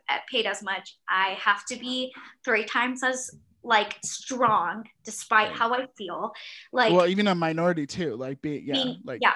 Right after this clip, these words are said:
Speaker 2: it's, like, worse than that, all of that. <laughs>
Speaker 1: Right. I have to defy the odds. I
Speaker 2: Yeah.
Speaker 1: must excel and perform. And I do think, like, I grew up, my parents always raised me, my parents were entrepreneurs when I was really little,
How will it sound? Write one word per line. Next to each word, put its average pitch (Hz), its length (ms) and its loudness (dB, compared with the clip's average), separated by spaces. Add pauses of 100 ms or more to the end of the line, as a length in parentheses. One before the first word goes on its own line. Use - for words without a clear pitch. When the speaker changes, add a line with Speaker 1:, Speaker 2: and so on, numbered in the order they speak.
Speaker 2:
it's, - 240 -10
like, 143 320 -6 (580)
worse 143 340 -4
than 139 200 -10
that, 135 260 -10
all 143 180 0
of 131 80 -6
that. 143 220 -6 (500)
<laughs> - 140 -8
Speaker 1:
Right. 415 240 2 (120)
I 247 100 2
have 240 120 6
to 240 80 -12
defy 220 320 2
the 277 160 0
odds. 233 440 8 (500)
I 202 180 6
Speaker 2:
Yeah. 208 60 -4
Speaker 1:
must 214 340 4 (760)
excel - 680 2 (540)
and 208 420 -2
perform. 208 680 -4
And 233 140 0
I 226 140 -2
do 269 220 -2
think, 226 460 -2
like, 196 380 -2
I 226 140 4
grew 233 180 -2
up, 214 220 2
my 214 160 -2
parents 226 380 -4
always 214 280 -4
raised 202 200 -8
me, 202 120 -12
my 196 100 -12
parents 240 260 -2
were 233 100 2
entrepreneurs 208 840 -4
when 208 160 -8
I 185 380 -4 (560)
was 208 160 -10
really 196 220 -6
little, 170 340 -4